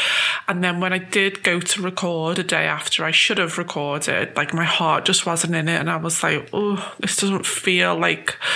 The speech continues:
this isn't flowing." Like, I just thought, like, it's not feeling good. Um, and I couldn't put out content that I wasn't, like, a hundred percent behind.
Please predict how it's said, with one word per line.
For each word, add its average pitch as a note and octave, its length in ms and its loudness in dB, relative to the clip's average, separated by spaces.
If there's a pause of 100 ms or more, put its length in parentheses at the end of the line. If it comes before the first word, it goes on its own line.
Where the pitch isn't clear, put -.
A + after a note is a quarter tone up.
(280)
this - 160 0
isn't - 300 0
flowing." E3+ 640 2
Like, D#3+ 180 0
I E3+ 60 -2
just E3+ 220 2
thought, D#3 480 -2 (140)
like, - 160 0
it's - 320 -2
not E3+ 180 2
feeling D#3 360 0
good. - 380 0 (1200)
Um, D#3+ 420 2
and D#3 100 4
I D3+ 60 0
couldn't F3 360 -2
put - 200 -2
out D#3 160 0
content D#3+ 520 -2
that - 100 0
I E3 80 0
wasn't, D#3+ 320 0
like, E3 180 4
a F3+ 40 2
hundred F3 360 0
percent G3 320 0
behind. G3+ 640 0